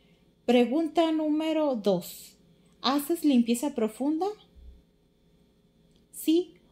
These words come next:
o no? ¿O cada cuándo? Pues a mí me gusta hacerla por habitación. Mm,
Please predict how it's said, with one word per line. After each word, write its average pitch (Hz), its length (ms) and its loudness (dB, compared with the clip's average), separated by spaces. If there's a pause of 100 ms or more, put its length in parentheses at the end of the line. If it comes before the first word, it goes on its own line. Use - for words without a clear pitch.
(120)
o 214 100 0
no? 196 340 2 (220)
¿O 208 160 -6
cada 226 320 0
cuándo? 180 400 -2 (240)
Pues 247 300 0
a 233 100 2
mí 247 140 6
me 269 80 0
gusta 294 280 -2
hacerla 285 640 -2
por 233 300 -2
habitación. 208 640 -4 (1600)
Mm, 220 200 -4